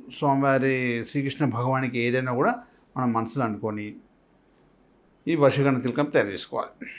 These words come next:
"శ్రీకృష్ణాయ నమః", ఏదో ఒకటి స్వామివారిది ఏదో ఒక మంత్రం తీసుకోవడం. నేను అంటుంటా కదా, మనకు Google-ఏ గురువు అని.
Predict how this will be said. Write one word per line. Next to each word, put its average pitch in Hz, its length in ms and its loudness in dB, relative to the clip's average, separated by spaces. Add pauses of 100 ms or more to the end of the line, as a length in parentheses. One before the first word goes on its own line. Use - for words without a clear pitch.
(280)
"శ్రీకృష్ణాయ 139 600 2
నమః", 120 260 0
ఏదో 214 180 8
ఒకటి 202 200 4
స్వామివారిది 143 460 2
ఏదో 135 100 4
ఒక 131 80 2
మంత్రం 123 420 2
తీసుకోవడం. 113 600 -4
నేను 143 180 0
అంటుంటా 156 340 2
కదా, 107 260 4 (580)
మనకు 127 720 0 (1120)
Google-ఏ 170 420 6
గురువు 147 280 8
అని. 95 180 0